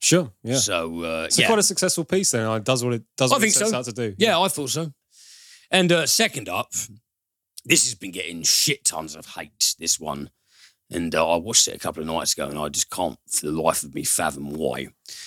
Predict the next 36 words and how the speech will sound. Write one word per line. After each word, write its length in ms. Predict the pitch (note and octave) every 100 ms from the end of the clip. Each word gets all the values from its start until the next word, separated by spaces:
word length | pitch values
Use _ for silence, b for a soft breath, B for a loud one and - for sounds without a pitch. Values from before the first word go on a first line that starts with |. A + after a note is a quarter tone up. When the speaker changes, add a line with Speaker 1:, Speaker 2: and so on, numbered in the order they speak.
| B B -
Speaker 2:
But 80 | G#2+
the 80 |
latest 500 | G#3+ C3 C#3 - A2
film 220 | - A#2 G2+
from, 160 | A2
uh, 80 | G#2 -
Taylor 320 | - A2+ G2
Sheridan. 680 | - B2 G2+ D#2+ E2 D#2 - _ _ _ _ _ - -
Now, 100 | F2+
we've 140 | E2 D#2
spoken 360 | F#2+ F2 E2+
about 120 | D#2+
Taylor 220 | - E2 D#2
Sheridan 380 | F2+ E2 D#2
before 520 | D2+ - F2+ E2 D2+ _ _
on 180 | - E2+
the 40 | D#2+
show. 540 | - F#2 F#2 F2 E2 F2
You 260 | D#2+ E2+ E2
know, 140 | D#2
he's, 360 | D#2 D2 - -
uh, 340 | D#2+ D2+ D#2 -
he, 240 | F2 E2
his 220 | F2 E2
directorial 600 | - G#2 F2+ F2 G2 F2 D#2+
debut 520 | F2+ E2+ D2+ D#2+ D#2
was 160 | D#2
Wind 420 | D2+ D#2+ E2 D2+ D#2+
River, 280 | E2 E2+ D#2+ -
which 240 | E2+ -
is 40 | -
a 60 |
brilliant 360 | C#2+ E2 D#2 D2
film 360 | - E2+ D#2+
with, 240 | D2+ D2+ D#2
uh, 320 | D2+ D2+